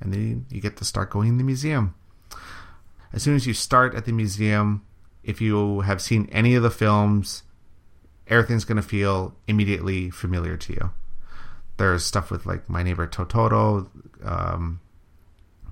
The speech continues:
uh, Kiki's Delivery Service, Spirited Away, and a whole bunch of other ones. Um, and the museum is kind of like, it's self-guided, so there's a lot of places to explore, which is really nice.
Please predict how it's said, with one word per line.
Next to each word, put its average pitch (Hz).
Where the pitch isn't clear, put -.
uh, 85
Kiki's 92
Delivery 95
Service, 92
Spirited 92
Away, 87
and 82
a 82
whole 90
bunch 87
of 85
other 87
ones. 87
Um, 82
and 104
the 110
museum 107
is 107
kind 113
of 98
like, 87
it's -
self-guided, 107
so 101
there's 92
a 98
lot 98
of 92
places 95
to 90
explore, 101
which 104
is 95
really 95
nice. 92